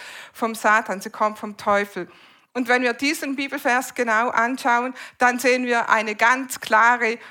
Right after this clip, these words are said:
Rollenverteilung. Also Gott der Vater, Gott der Sohn, Gott der Heilige Geist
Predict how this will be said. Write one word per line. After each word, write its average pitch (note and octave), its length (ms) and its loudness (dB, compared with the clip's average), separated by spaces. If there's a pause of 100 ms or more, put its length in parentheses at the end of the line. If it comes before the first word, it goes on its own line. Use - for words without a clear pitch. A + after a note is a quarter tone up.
(100)
Rollenverteilung. G3+ 1300 0 (320)
Also G#3+ 320 2
Gott B3 460 0
der A#3 100 4
Vater, C4 580 2
Gott A#3 300 0
der G#3+ 100 -2
Sohn, B3+ 400 0
Gott A3+ 240 2
der G#3+ 140 0
Heilige A#3 380 2
Geist A3+ 420 2